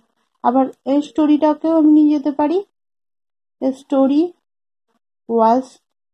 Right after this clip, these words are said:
told us by her। যে কোনো কিছু ধরেই করতে পারি। আমি আশা করি তোমাদেরকে আমি voice চেঞ্জটা ভালোভাবে শেখাতে পেরেছি।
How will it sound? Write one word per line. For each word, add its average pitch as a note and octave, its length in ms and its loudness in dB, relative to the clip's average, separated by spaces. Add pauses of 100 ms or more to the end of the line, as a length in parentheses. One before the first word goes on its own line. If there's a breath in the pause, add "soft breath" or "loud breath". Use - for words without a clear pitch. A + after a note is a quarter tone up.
(840)
told D4 280 0
us D#4+ 240 0 (920)
by G#3 280 -2 (680)
her। E3+ 160 -8 (920)
যে A#3 180 -4
কোনো C#4+ 300 0 (460)
কিছু B3+ 220 -4
ধরেই B3+ 300 2
করতে C4 420 -4
পারি। D3+ 260 -10 (1300)
আমি C#4+ 260 4
আশা A3 300 -2
করি C4+ 360 -2
তোমাদেরকে B3+ 480 -2
আমি C#4 160 2
voice G#3+ 380 0
চেঞ্জটা A#3+ 380 -2
ভালোভাবে A#3 460 0
শেখাতে A#3 380 -4
পেরেছি। A3+ 520 -2